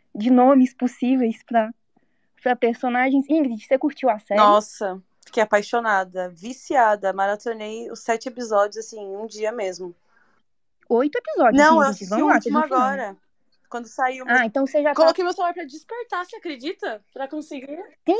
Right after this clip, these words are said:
Speaker 1: e minha filha, eu quatro horas da manhã com a televisão ligada, feito uma doida, não sei, nem tinha amanhecido.
Speaker 2: Nossa, eu fiquei
Speaker 1: Olha o que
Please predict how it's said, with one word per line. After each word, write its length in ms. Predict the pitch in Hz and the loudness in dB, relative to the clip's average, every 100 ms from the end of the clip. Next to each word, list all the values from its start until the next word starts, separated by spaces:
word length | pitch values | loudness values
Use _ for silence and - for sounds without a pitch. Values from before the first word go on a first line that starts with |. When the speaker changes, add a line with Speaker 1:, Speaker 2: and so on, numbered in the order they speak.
| 508 | 2
Speaker 1:
e 80 | 311 | 2
minha 240 | 277 466 | 2 0
filha, 580 | 679 403 311 440 453 262 269 | 0 2 6 6 6 4 2
eu 160 | 359 | -2
quatro 360 | - 359 403 415 | -2 -6 -6 -10
horas 140 | 415 403 | -12 -10
da 80 | |
manhã 400 | 381 359 302 311 370 | -6 -6 -2 -4 -4
com 120 | 359 | -6
a 80 | 339 | -6
televisão 500 | 339 330 330 302 311 | -6 -8 -6 -6 -8
ligada, 440 | 349 240 262 277 | -6 -4 -2 -4
feito 220 | 269 269 311 | -6 -10 -6
uma 120 | 330 | -6
doida, 340 | 247 262 277 240 | -2 -2 -2 -8
não 80 | |
sei, 120 | 277 285 | -8 -8
nem 260 | 302 370 | -6 -8
tinha 200 | 453 415 403 | -10 -16 -18
amanhecido. 500 | 403 392 - 285 359 | -12 -12 -6 2 4
Speaker 2:
Nossa, 200 | 302 - | 6 4
eu 40 | |
fiquei 160 | - 294 | -2 -6
Speaker 1:
Olha 80 | |
o 80 | |
que 20 | 277 | -2